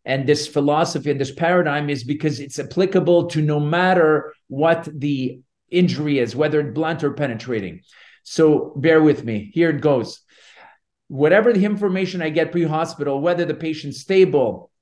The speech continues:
unstable, or in arrest, it makes no difference to me. I get the team together and I say, "Listen, guys, this patient could come in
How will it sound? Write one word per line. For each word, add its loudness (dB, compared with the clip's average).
unstable, 0
or 6
in 0
arrest, -2
it -4
makes -2
no 4
difference -2
to -2
me. -4
I 0
get 2
the 0
team 0
together 2
and 0
I -2
say, -6
"Listen, -2
guys, -2
this 2
patient 0
could -2
come 2
in 0